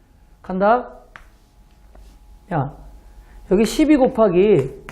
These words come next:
여기 육십을 만들려면, 여기 N 곱하기 육십이라며.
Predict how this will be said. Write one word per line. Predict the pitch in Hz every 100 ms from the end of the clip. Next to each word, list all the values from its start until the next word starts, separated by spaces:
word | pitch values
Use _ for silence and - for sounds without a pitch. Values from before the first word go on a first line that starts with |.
| - - - 202
여기 | 226
육십을 | 214 247 277
만들려면, | 247 185 190 175 165 170 131
여기 | 165 208
N | 196
곱하기 | 269 233 202
육십이라며. | 156 190 170 147